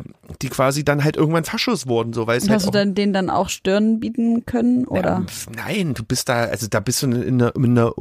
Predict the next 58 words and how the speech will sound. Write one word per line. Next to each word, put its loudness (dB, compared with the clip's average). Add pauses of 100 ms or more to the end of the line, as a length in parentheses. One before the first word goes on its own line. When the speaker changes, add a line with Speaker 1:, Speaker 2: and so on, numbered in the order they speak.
Speaker 1:
äh, 0
ich -14
muss, 2
da -2
muss 0
ja 2
überlegen, 2
da 2
war 2
ich -4
vierzehn -4
oder -4
so. -2
Also 0 (340)
da 2
erstmal 2 (480)
brauchst, 0
also 0
du, 0
du -6
bist -2
erstmal 2
in -4
der 2
Minderheit, 2
so, -4
ne? 2
Und 0
du 0
gehst -4
natürlich -2
dem, -2 (640)
soweit 0
es -2
geht, -2
aus 0
dem -2
Weg, 2
weil 4
das -4
sind -6
jetzt -6
keine 2
Leute, 4
die -6
sich -6
mit -2
dir 4
über 2
Politik -2
unterhalten, 0
sondern 0
das -4
sind -2
halt 2
Schläger, 2
so. -2
Speaker 2:
Mhm. -2